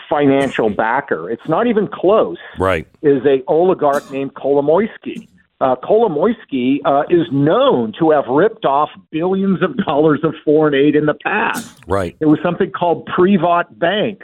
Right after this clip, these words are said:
Speaker 1: that,
Speaker 2: Mm-hmm.
Speaker 1: um, got money from the I M F and from the United States and
Speaker 2: Wasn't
Speaker 1: from
Speaker 2: it,
Speaker 1: Europe.
Speaker 2: wasn't it, like,
Speaker 1: Eight
Speaker 2: seven, seven billion dollars or something like that? It, I mean, it was an
Speaker 1: Yeah.
Speaker 2: extraordinary amount.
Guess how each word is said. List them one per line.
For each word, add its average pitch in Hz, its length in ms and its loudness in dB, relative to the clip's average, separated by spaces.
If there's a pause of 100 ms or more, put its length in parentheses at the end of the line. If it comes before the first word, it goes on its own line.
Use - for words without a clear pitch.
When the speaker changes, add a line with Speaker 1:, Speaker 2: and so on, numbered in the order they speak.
(120)
Speaker 1:
that, 131 380 0
Speaker 2:
Mm-hmm. 95 120 -8
Speaker 1:
um, 123 320 2
got 160 240 -2
money 151 320 0
from 151 140 -2
the 156 140 -2
I 143 200 0
M 151 160 2
F 143 220 2 (180)
and 131 180 -2
from 131 180 -2
the 139 60 -2
United 135 360 -4
States 131 320 2
and 123 100 4
Speaker 2:
Wasn't 160 200 2
Speaker 1:
from 233 60 4
Speaker 2:
it, 233 40 4
Speaker 1:
Europe. 165 340 2 (200)
Speaker 2:
wasn't 175 180 2
it, 226 60 2
like, 202 140 2
Speaker 1:
Eight - 40 -6
Speaker 2:
seven, 165 720 0 (200)
seven 165 840 -4 (600)
billion 151 400 0
dollars 147 400 0
or 131 60 -4
something 151 280 0
like 143 200 -2
that? 151 300 -4
It, 139 160 0
I 143 120 0
mean, 156 120 0
it 151 80 0
was 135 120 -2
an 131 80 -2
Speaker 1:
Yeah. 131 40 -4
Speaker 2:
extraordinary 131 760 0
amount. 85 420 -4